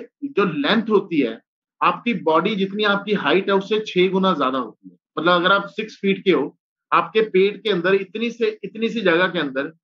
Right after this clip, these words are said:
एक लंबी सी pipe है, जिसको हम intestine बोलते हैं, small intestine and लार्ज intestine, वो छत्तीस feet की होगी। अगर आप छह feet के हो, तो छत्तीस feet की आपकी इतनी सी जगह से वो पाइप है।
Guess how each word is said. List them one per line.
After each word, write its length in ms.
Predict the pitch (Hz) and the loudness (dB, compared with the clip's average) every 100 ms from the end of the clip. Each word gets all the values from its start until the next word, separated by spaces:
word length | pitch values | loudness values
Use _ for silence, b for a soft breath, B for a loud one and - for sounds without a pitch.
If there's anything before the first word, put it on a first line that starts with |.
| _ _ - | _ _ 0
एक 160 | 185 202 | 0 2
लंबी 460 | 170 160 175 214 208 | 0 2 2 0 -2
सी 140 | 226 | -4
pipe 420 | - 156 185 185 | 0 2 2 0
है, 220 | 143 156 | -4 -4
जिसको 320 | - 147 - 175 | -8 -10 -2 0
हम 140 | 175 | 2
intestine 480 | 170 196 190 190 175 | 0 -2 -2 -2 0
बोलते 280 | 143 127 151 | 0 -2 -4
हैं, 60 | |
small 340 | 151 151 156 170 | -6 -2 0 2
intestine 420 | 160 160 160 156 | 0 -4 -4 -4
and 140 | 151 | -4
लार्ज 320 | 143 135 147 - - | -2 0 0 -4 -12
intestine, 520 | 143 143 139 127 139 - _ _ _ - | -10 -8 -8 -8 -12 -16 _ _ _ 0
वो 60 | 233 | 0
छत्तीस 540 | - 214 - 262 - | 0 -4 -2 0 0
feet 300 | - 214 208 | -2 -2 0
की 60 | 202 | 2
होगी। 260 | 151 - - _ _ - | 2 0 -10 _ _ -4
अगर 140 | 156 196 | 2 2
आप 80 | |
छह 220 | 190 190 214 | 2 0 0
feet 220 | 208 160 | -2 -2
के 60 | 208 | -2
हो, 60 | |
तो 80 | 226 | -4
छत्तीस 380 | 226 185 226 220 | -8 -10 -10 -10
feet 280 | 214 190 190 | -10 -10 -2
की 60 | |
आपकी 260 | 208 202 214 | 0 0 -4
इतनी 260 | 208 214 | -6 -8
सी 100 | 220 | -8
जगह 280 | 208 185 180 | 0 2 2
से 120 | 180 | 0
वो 140 | 196 202 | 0 0
पाइप 340 | 170 165 | 2 2
है। 80 | 160 | 0